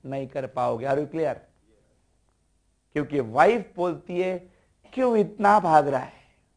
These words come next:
क्यों इतना मेहनत कर रहा है, इतना मेहनत कर रहा है, एक बार फोन करने को भी आता नहीं तुमको,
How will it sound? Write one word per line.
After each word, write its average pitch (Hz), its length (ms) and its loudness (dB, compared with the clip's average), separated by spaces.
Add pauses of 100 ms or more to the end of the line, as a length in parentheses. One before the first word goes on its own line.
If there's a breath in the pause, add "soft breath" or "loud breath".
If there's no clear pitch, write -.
(2250)
क्यों 302 180 12
इतना 262 280 12
मेहनत 208 360 6
कर 147 120 4
रहा 117 140 2
है, - 180 -10 (2750)
इतना 240 280 8
मेहनत 247 320 2
कर 247 120 -2
रहा 269 100 -8
है, 277 160 -18 (880)
एक 175 280 0
बार 202 400 6 (200)
फोन 233 260 0
करने 240 300 2
को 247 100 -2
भी 247 80 6
आता 247 260 0
नहीं 262 140 -10
तुमको, 262 260 -18